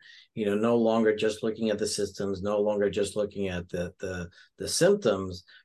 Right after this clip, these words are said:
but really understanding, you know, what's our own responsibility. You talk about empowerment, absolutely. Root cause, the buzzword, but I think a lot of people kind of miss the boat on what that really is all about because they're not getting the right information.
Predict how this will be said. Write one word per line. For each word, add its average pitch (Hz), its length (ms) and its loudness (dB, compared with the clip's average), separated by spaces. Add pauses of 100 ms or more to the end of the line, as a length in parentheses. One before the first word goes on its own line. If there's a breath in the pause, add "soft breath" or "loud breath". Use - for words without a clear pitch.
but 113 120 -6
really 127 320 6
understanding, 107 720 0
you 104 80 -8
know, 98 120 -2
what's 120 300 2
our 107 280 2
own 101 160 -4
responsibility. 95 840 -2
You 101 80 -2
talk 92 240 -8
about 90 240 -6
empowerment, 104 680 -2
absolutely. 113 880 -2 (320 loud breath)
Root 117 280 0
cause, 143 460 0
the 127 120 -4
buzzword, 151 760 2
but 120 120 -4
I 117 80 -4
think 117 220 -2
a 113 40 0
lot 107 160 4
of 110 100 0
people 110 200 -4
kind 110 180 -4
of 95 80 -2
miss 104 300 -2
the 101 100 -2
boat 107 320 4
on 98 160 -4
what 98 220 -2
that 104 180 -4
really 104 220 -2
is 101 240 -4
all 92 180 -6
about 101 320 -2
because 95 240 -10
they're 92 100 -6
not 143 360 -2
getting 95 300 0
the 85 100 -6
right 95 260 -6
information. 110 760 -4